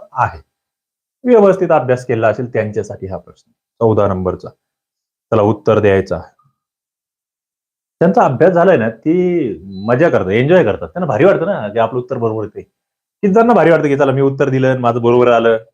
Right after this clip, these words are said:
मी अभ्यास केल्याचा फायदा होतोय, असं किती जणांना वाटतं. आणि या सेशन्स मधून मग मी थोडंसं आणखी इन्स्पायर होतो, माझ्या अभ्यासाला योग्य दिशा भेटते, असे किती जण आहे तुमच्यातले?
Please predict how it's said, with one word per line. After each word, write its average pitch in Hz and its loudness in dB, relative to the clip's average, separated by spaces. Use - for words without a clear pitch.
मी 113 -4
अभ्यास 113 -2
केल्याचा 120 -2
फायदा 98 -2
होतोय, 110 0
असं 147 -4
किती 151 -6
जणांना 90 -2
वाटतं. 76 -8
आणि 101 -2
या 143 2
सेशन्स 147 -4
मधून 143 -6
मग 139 -4
मी 135 -4
थोडंसं 127 -2
आणखी 123 0
इन्स्पायर 127 2
होतो, 120 -2
माझ्या 113 -2
अभ्यासाला 113 -2
योग्य 120 0
दिशा 117 2
भेटते, 131 0
असे 147 2
किती 202 2
जण 185 6
आहे 175 2
तुमच्यातले? 104 -4